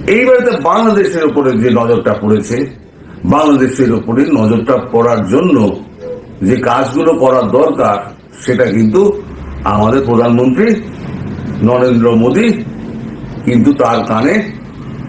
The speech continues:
জায়গা জায়গা মতো দিয়ে দিয়েছেন। এবং সরকার প্রধান হয়ে যিনি বসে আছেন, তিনি হলেন ট্রাম্পের শত্রু নাম্বারের মধ্যে একজন। যত শত্রু আছে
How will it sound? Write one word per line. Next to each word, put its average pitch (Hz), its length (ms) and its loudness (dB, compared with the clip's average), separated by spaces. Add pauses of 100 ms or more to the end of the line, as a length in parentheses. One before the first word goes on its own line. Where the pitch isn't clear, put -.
(100)
জায়গা 113 300 2
জায়গা 110 340 2
মতো 113 220 2
দিয়ে 120 260 2
দিয়েছেন। 196 480 2 (540)
এবং 175 480 2 (380)
সরকার 143 460 2
প্রধান 170 280 2
হয়ে 175 180 2
যিনি 147 240 4
বসে 139 260 0
আছেন, 113 400 0 (360)
তিনি 185 200 4
হলেন 143 420 2 (520)
ট্রাম্পের 127 460 0
শত্রু 120 480 -2
নাম্বারের 120 520 2
মধ্যে 123 440 0 (380)
একজন। 101 540 -2 (880)
যত 156 300 4
শত্রু 147 440 2
আছে 92 340 -4